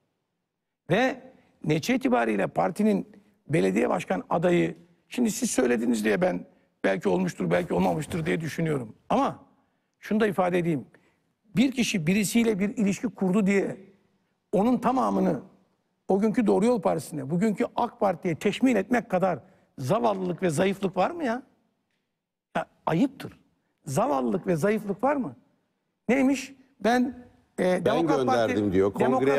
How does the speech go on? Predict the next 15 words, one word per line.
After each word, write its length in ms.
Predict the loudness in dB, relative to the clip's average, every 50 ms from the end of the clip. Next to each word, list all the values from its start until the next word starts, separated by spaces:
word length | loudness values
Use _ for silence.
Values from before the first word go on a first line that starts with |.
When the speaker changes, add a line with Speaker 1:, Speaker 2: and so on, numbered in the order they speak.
| 2
Speaker 1:
Parti 60 | 2 2
Speaker 2:
almasını 360 | 0 0 0 0 0 2 2
ben 160 | 2 0 0
sağladım 400 | 0 0 0 2 2 2 0 0
Speaker 1:
Bir 120 | 0 0 2
Speaker 2:
diyor. 100 | 2 0
Speaker 1:
saniye. 240 | 0 -2 -2 -2 0
Demokrat 420 | 0 0 0 0 0 -2 -2 0
Parti 220 | 0 -2 -2 -2 -4
kong-, 240 | -2 -2 -2 0 0
zaten 300 | 0 0 0 0 0 -2
benim 200 | 0 0 0 0
finansımı 440 | 2 2 0 0 0 -2 -2 0 0
herkes 320 | 0 0 0 -2 -2 -2
sağladı. 420 | -2 -2 -2 -2 -2 -2 -4 -4